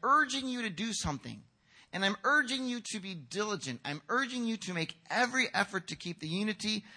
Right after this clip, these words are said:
of the Spirit through the bond of peace." He's kinda like saying, "Make haste and be zealous." Chase after this thing like you would chase after a most prized possession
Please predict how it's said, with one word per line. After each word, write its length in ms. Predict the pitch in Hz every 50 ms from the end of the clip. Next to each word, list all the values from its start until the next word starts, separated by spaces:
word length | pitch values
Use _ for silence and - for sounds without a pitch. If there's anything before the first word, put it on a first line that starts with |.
| - -
of 140 | - 151 151
the 100 | 156 165
Spirit 360 | - - - 190 185 180 180
through 100 | - 160
the 80 | 143 127
bond 280 | 120 143 143 156 160 147
of 200 | 139 120 - -
peace." 340 | - 160 147 123 - - - - - - - _
He's 200 | - 190 180 -
kinda 260 | - - 285 311 294
like 160 | 254 233 208
saying, 340 | - - 214 196 190 180 180
"Make 260 | 214 254 302 285 -
haste 640 | - - - - 214 240 226 131 - - - - - - - - - _ -
and 220 | 180 190 175 147
be 180 | 131 220 240 214 156 113 110 113
zealous." 760 | - 220 - 110 196 160 - - - - - - - - - _ _ _ _ _ _ _ _ _ _ _ _ _ _ _ _ _ _ _ _ _ _ _ -
Chase 420 | - - - 277 294 262 - - - -
after 360 | - 214 233 240 - - 190
this 220 | 165 165 165 - -
thing 220 | - 196 202 196
like 220 | 185 175 170 -
you 80 | 175 190
would 120 | 185 175
chase 320 | - - - 220 233 214 - -
after 400 | 175 190 202 - 208 208 180 - - - - -
a 80 | - 175
most 460 | 170 170 175 180 175 160 - - -
prized 680 | - - - 190 190 214 220 220 226 220 220 190 - - - - - _
possession 760 | - - 165 143 139 185 180 196 - - - 165 147 135 127